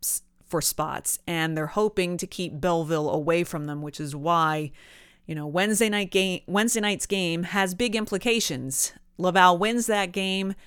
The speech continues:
they have fifty-eight points. They open up a five-point gap between themselves and Belleville.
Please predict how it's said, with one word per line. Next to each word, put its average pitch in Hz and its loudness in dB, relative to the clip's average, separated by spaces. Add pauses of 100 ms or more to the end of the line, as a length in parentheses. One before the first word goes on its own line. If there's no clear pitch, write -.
(340)
they 185 4
have 180 4
fifty-eight 180 0
points. 170 -2
They 170 -2
open 165 -2
up 160 -4
a 151 -4
five-point 170 0
gap 156 -2
between 156 -6
themselves 151 -4
and 156 -4
Belleville. 180 0